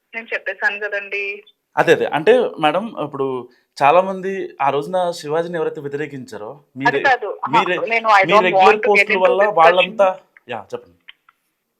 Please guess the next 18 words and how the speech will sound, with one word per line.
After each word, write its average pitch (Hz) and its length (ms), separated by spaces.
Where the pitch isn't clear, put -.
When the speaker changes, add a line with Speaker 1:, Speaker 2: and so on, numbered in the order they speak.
Speaker 1:
నా 214 60
మాట 190 300
Speaker 2:
యా, 185 60
Speaker 1:
వినండి. 170 200
Speaker 2:
యా, 160 140
చెప్పండి. 190 400
Speaker 1:
I 202 40
don't 269 180
want 226 200
to 247 80
get 214 320
into 247 200
any 214 140
discussions. 202 880
నేను 214 220
ఏం 202 220
చెప్పాలనుకుంటున్నానో 226 1120
నా 214 280